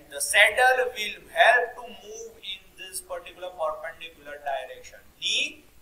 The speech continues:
in this direction, saddle in this way, and whatever the table is there, it will give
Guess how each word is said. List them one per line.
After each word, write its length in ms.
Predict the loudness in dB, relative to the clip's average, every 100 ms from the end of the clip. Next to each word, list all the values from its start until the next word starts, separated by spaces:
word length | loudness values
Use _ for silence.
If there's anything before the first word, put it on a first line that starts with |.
| -20
in 80 | -20 -12
this 200 | -10 -8 -2
direction, 560 | 0 0 -4 -4 -4 -4
saddle 640 | -8 -6 -4 0 0 0 -6
in 80 | -16 -12 -8
this 240 | -2 -2
way, 320 | -2 -6 -6 -14 _ -16
and 160 | -16 -10
whatever 560 | -4 -2 -2 -2 -2 -2
the 160 | -6
table 400 | -2 -4 0 -2 -2
is 80 | -6 -4
there, 320 | 0 0 -2
it 160 | -12 -16
will 160 | -20 -20 _
give 240 | -18